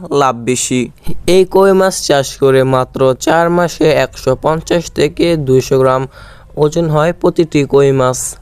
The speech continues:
বাংলাদেশের জলাশয় ও আবহাওয়ার ক্ষেত্রে এই মাছ বেশ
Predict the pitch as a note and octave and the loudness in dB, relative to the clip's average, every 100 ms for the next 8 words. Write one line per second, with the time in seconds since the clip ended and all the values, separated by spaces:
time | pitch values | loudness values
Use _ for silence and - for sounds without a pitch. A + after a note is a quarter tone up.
0 | - A#2+ A#2+ B2 C#3+ F3+ G#3+ F#3+ F3+ F#3 | -4 -2 0 0 0 0 0 0 0 0
1 | F3+ F3+ F3+ - B2+ A#2+ B2 - B2+ B2 | 0 0 0 2 2 4 2 2 0 0
2 | A#2+ A#2 A2+ - A#2 - C3+ D#3+ A4 D#3 | 0 0 0 -2 -4 -2 0 0 0 2
3 | D#3+ D3 C3+ C#3+ - - B2+ B2+ C#3+ | 2 2 0 0 -2 -6 -4 0 0